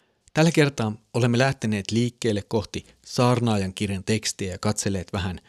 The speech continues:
minkälaisia teemoja siellä meille tulee eteen ja saaneet vähän siis tämmöistä johdantoa ja johdatusta siihen, mikä meidän matkamme kuluessa vastaan tulee.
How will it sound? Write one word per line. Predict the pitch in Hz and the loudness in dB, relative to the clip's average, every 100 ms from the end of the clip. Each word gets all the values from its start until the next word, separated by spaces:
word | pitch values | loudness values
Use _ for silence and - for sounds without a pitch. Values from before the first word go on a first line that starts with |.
| _ _ - | _ _ -2
minkälaisia | 135 135 117 113 110 104 | 0 2 0 0 -2 -2
teemoja | - 127 107 98 87 | 2 2 2 -2 -6
siellä | - 95 85 - _ - _ _ | -6 -6 -8 -14 _ -20 _ _
meille | 120 120 110 | 0 2 2
tulee | - 113 104 104 | 0 0 0 0
eteen | 107 101 87 92 | -4 -6 -10 -12
ja | 85 | -12
saaneet | - 95 92 - | -8 -8 -8 -6
vähän | 95 87 - _ | -6 -6 -12 _
siis | - - | -18 -16
tämmöistä | - 120 139 202 | -10 -10 -6 2
johdantoa | 214 208 180 127 110 98 | 4 6 4 -2 -2 -2
ja | 98 | 0
johdatusta | 120 135 113 101 - 101 | 0 0 -2 -4 -8 -4
siihen, | 117 90 90 _ _ _ _ _ _ - | -4 -4 -8 _ _ _ _ _ _ -4
mikä | 113 117 95 | -2 0 -2
meidän | 98 95 92 | -4 -6 -4
matkamme | 107 107 - 90 - _ _ _ _ _ _ _ _ _ _ - | -4 -4 -8 -10 -12 _ _ _ _ _ _ _ _ _ _ -4
kuluessa | 113 107 90 - 92 | -2 -2 -2 -4 -4
vastaan | 98 - 98 87 | -4 -4 -6 -6
tulee. | - 113 85 - | -2 -2 -2 -6